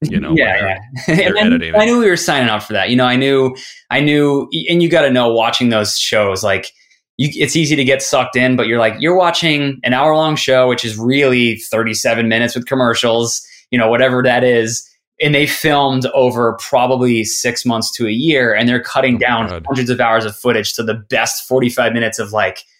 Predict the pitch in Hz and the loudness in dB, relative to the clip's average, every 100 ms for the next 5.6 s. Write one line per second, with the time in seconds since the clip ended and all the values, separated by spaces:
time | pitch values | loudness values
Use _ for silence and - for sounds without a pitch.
0 | _ _ 135 123 101 101 104 135 127 135 | _ _ -2 0 0 -2 0 2 2 2
1 | 123 120 87 113 110 110 113 120 123 110 | 0 -2 -4 -2 0 2 0 0 -2 -4
2 | 104 113 110 104 104 101 _ _ 104 104 | -2 -2 0 -2 -4 -6 _ _ -4 -2
3 | 101 117 107 123 107 - 104 101 107 98 | -2 -4 -4 -4 -4 -4 -10 -8 -10 -8
4 | 98 85 - _ - - _ _ _ _ | -8 -8 -12 _ -20 -20 _ _ _ _
5 | _ 80 87 85 78 | _ -16 -12 -10 -10